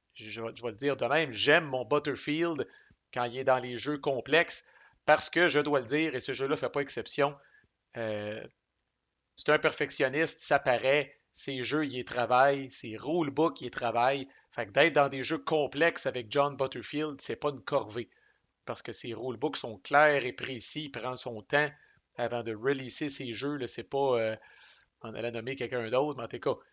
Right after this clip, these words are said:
c'est pas comme d'autres designers, là, que let's go, hostie, les jeux, là, c'est, euh, c'est, on en sort une douzaine par année, puis même s'ils sont tout croche, pas grave, on s'organisera sur Board Game Geek, là. John Butterfield fait attention à ses affaires. Euh,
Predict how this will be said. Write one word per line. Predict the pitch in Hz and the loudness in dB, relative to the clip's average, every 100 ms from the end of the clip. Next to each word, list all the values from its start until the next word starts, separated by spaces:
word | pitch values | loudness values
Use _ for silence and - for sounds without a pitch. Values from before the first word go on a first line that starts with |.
| _ | _
c'est | - | -12
pas | 120 165 | 0 2
comme | 160 127 | 2 4
d'autres | 156 165 143 | 6 6 4
designers, | 151 143 135 131 160 | 4 6 6 4 2
là, | 147 139 | 2 2
que | 127 | 0
let's | 123 113 | -2 -2
go, | 135 156 | 0 0
hostie, | 127 - 156 | 0 -4 -6
les | 135 120 | -6 -4
jeux, | 110 156 143 | -2 -2 0
là, | 131 | -2
c'est, | - 127 113 110 | -4 -6 -6 -4
euh, | 110 107 104 _ _ _ - | -4 -6 -8 _ _ _ -14
c'est, | - 117 | -10 -8
on | 113 | -6
en | 117 113 | -6 4
sort | 143 147 135 | 8 8 6
une | 120 | -2
douzaine | 127 123 147 139 | -2 2 2 2
par | 139 | 2
année, | 120 123 151 | 2 -2 -6
puis | 131 | -6
même | 127 139 | -8 -8
s'ils | 135 | -8
sont | 143 131 | -8 -8
tout | - | -8
croche, | - 120 147 - | -4 0 0 0
pas | 123 | -2
grave, | 123 143 123 | 2 2 0
on | 117 | -4
s'organisera | 135 113 123 117 113 135 | -6 -4 -6 -6 -6 -4
sur | 139 120 | -4 -6
Board | 117 123 | -6 -6
Game | 113 117 107 | -6 -8 -6
Geek, | 147 139 | -8 0
là. | 165 156 - _ _ _ - | 0 0 -6 _ _ _ 4
John | 143 165 | 6 6
Butterfield | 156 151 143 160 170 | 6 4 2 0 0
fait | 139 139 | 4 4
attention | 139 131 170 | 4 0 -2
à | 151 | -2
ses | 143 131 | -2 0
affaires. | 110 131 156 175 139 - _ _ _ _ - | 6 8 10 8 4 -6 _ _ _ _ -8
Euh, | 117 107 | -6 -6